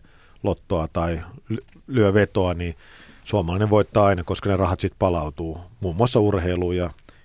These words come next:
ja taiteeseen, tai liikuntaan ja taiteeseen. Ää, käytännössä se, mitä urheiluministeriin, siinä on kaksi roolia. Mm. Se mielipidejohtajana pystyy toimimaan, ottamaan kantaa, vaikkapa nyt keskustelu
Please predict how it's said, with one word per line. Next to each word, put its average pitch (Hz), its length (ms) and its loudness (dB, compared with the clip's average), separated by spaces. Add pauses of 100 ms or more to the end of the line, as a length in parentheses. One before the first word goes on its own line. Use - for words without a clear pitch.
ja 95 100 -2
taiteeseen, 76 800 -6
tai 98 140 0
liikuntaan 90 440 -2
ja 78 60 -8
taiteeseen. 76 640 -10 (680)
Ää, 87 220 -2 (140)
käytännössä 120 560 2
se, 101 160 -2
mitä 98 440 -2
urheiluministeriin, 90 800 -2
siinä 98 140 -2
on 123 80 0
kaksi 110 320 0
roolia. 76 440 -8 (100)
Mm. 90 180 -10 (260)
Se 101 240 0 (280)
mielipidejohtajana 98 1200 2 (300)
pystyy 92 380 -4
toimimaan, 85 720 -6
ottamaan 87 440 -4
kantaa, 78 520 -6 (460)
vaikkapa 110 340 0
nyt - 380 -4
keskustelu 90 720 -4